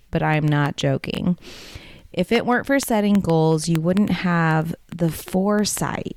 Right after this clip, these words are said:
to see what you're capable of doing. Um, it w-, you would just feel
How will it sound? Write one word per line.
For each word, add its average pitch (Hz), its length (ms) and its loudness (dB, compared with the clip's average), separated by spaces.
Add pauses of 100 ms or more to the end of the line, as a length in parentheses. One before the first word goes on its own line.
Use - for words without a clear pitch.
to 165 120 0
see 180 580 2
what 151 220 0
you're 147 220 0
capable 160 580 0
of 139 220 -2
doing. 147 500 4 (680)
Um, 160 580 -2
it 180 160 0
w-, 196 260 0
you 202 200 2
would 202 100 2
just 190 300 -2
feel 165 420 0